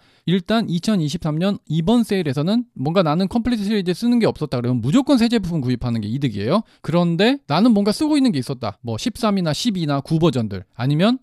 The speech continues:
이 여름 세일을 대비해서 셀렉트 등급을 이미 구입했다. 제 영상을 통해서도 또 구입하신 분들도 있잖아요. 그런 분들은 이제 그거에 맞는 걸 찾아가야겠죠.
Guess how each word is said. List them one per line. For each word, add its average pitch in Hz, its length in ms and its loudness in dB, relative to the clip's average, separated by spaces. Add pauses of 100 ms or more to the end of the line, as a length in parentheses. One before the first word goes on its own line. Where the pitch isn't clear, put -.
이 196 400 0
여름 180 240 4
세일을 214 260 4
대비해서 147 540 2
셀렉트 254 440 0
등급을 202 460 2
이미 226 220 4
구입했다. 151 640 -2
제 170 160 2
영상을 180 340 2
통해서도 160 440 -2
또 135 100 -4
구입하신 147 480 -2
분들도 117 300 -2
있잖아요. 143 520 0
그런 202 320 4
분들은 175 300 0
이제 165 160 0
그거에 160 260 0
맞는 127 300 0
걸 135 80 -2
찾아가야겠죠. 175 760 0